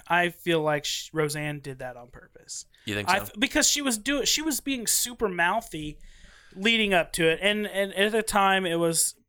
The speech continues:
Speaker 1: politics. Well, fuck, since in the past probably ten years, politics has been a huge thing with everything.
Speaker 2: Yeah.
Speaker 1: And cancel culture is real. But I think she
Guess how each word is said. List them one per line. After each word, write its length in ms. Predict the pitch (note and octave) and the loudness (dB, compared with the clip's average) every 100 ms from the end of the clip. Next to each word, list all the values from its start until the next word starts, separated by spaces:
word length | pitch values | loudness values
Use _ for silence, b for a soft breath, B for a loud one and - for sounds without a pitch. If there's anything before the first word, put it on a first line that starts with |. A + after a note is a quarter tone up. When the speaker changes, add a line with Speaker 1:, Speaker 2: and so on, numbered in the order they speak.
| _ _ | _ _
Speaker 1:
politics. 640 | F3 E3 E3 E3+ - - - | 0 2 0 -4 -2 -4 -4
Well, 100 | D3 | -12
fuck, 360 | C#3 D3+ C#3+ - | -10 -6 -6 -6
since 400 | - D#3 - - | -8 -6 -8 -8
in 100 | D3+ | -12
the 80 | D3 | -10
past 480 | - D3+ D3 - | -4 -2 -2 -6
probably 400 | - C#3+ C#3+ C#3+ | -8 -8 -8 -14
ten 240 | C#3 D3+ C#3+ | -14 -14 -14
years, 220 | C3+ C3 | -18 -16
politics 420 | D3 C#3 C#3 C3+ | -12 -12 -14 -18
has 100 | C3+ | -18
been 160 | - C3+ | -18 -20
a 40 | |
huge 420 | - - D#3 C#3 | -20 -16 -12 -10
thing 200 | - C#3 | -12 -12
with 140 | C3+ - - | -16 -20 -14
everything. 560 | D3 C#3 C3+ C#3+ C3+ - | -12 -12 -14 -16 -16 -14
Speaker 2:
Yeah. 200 | - - - - | -10 -10 -12 -16
Speaker 1:
And 100 | D#3+ | -8
cancel 360 | F3+ D#3+ D3 | -6 -4 -6
culture 340 | - C#3+ C#3 C3+ | -6 -8 -8 -14
is 100 | C3+ | -8
real. 400 | D3 C#3+ C3+ - b b b b b b b b _ _ _ _ _ _ _ F3 | -6 -4 -4 -8 b b b b b b b b _ _ _ _ _ _ _ -2
But 140 | F3+ | 2
I 140 | F3 | 2
think 420 | F3 - E3+ D#3+ - | 0 0 0 0 -4
she 500 | - - D#3+ D#3 | -6 -2 -2 -4